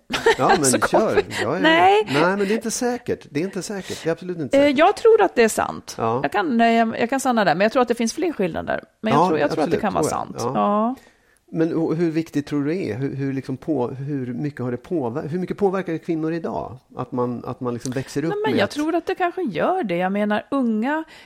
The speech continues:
Speaker 1: kvinnor som har många partner, de får ju liksom kanske dåligt rykte fortfarande. Medans unga
Speaker 2: Ja.
Speaker 1: män som inte har, eller som, de får inte dåligt rykte.
Speaker 2: Nej, exakt.
Speaker 1: Och så vidare.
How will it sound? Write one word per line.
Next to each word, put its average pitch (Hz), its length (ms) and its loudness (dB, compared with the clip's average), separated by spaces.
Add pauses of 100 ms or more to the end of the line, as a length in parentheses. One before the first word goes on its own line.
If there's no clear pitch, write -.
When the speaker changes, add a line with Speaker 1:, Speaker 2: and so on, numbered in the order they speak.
(100)
Speaker 1:
kvinnor 240 540 -2
som 320 200 -6
har 285 100 -2
många 202 400 -2
partner, 170 580 -2
de 170 160 -4
får 381 220 -2
ju 311 120 2
liksom 180 300 -6
kanske 170 260 -6
dåligt 156 340 -4
rykte - 360 -6
fortfarande. - 800 -6
Medans 208 280 -2
unga 190 300 -4
Speaker 2:
Ja. - 60 0
Speaker 1:
män 262 220 -2
som - 180 -8
inte 165 360 -6
har, - 340 -4 (240)
eller 202 220 0
som, 180 320 -6
de 214 120 -2
får - 180 -6
inte 165 340 -2
dåligt 185 260 -2
rykte. - 420 -10 (180)
Speaker 2:
Nej, 147 180 0 (240)
exakt. - 460 -10
Speaker 1:
Och 175 100 -4
så - 120 -6
vidare. - 440 -6